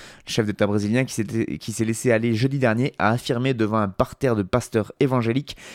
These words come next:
que l'on pouvait pardonner, mais pas oublier la Shoah. Déclaration qui risque de quand même assez mal passer alors qu'il essayait de se rapprocher un peu diplomatiquement parlant de son copain Benny, Benjamin Netanyahou, euh, donc, euh, premier ministre d'Israël.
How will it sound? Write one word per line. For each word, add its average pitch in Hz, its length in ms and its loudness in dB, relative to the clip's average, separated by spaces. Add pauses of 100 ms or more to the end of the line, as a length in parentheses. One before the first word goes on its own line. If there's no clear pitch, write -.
(220)
que 160 80 6
l'on 139 160 4
pouvait 143 340 4 (200)
pardonner, 143 520 4 (120)
mais 165 280 4
pas 175 200 4
oublier 143 600 2
la 98 140 0
Shoah. 104 360 4 (420)
Déclaration 98 480 0
qui 101 80 -4
risque 104 220 -2
de 98 60 0
quand 104 100 0
même 107 140 2 (120)
assez 143 320 2
mal 135 180 6
passer 110 340 2
alors 107 160 4
qu'il 113 120 -2
essayait 113 200 0
de 117 60 -6
se - 100 -2
rapprocher 110 540 2
un 107 60 2
peu 101 400 2
diplomatiquement 101 680 0
parlant 101 360 2
de 92 160 0
son 95 180 -4
copain 95 260 0
Benny, 101 320 2 (140)
Benjamin 92 360 2
Netanyahou, 92 480 0 (160)
euh, 82 380 0
donc, 78 240 -6
euh, 76 520 0
premier 90 200 0
ministre 85 320 -2
d'Israël. 87 460 0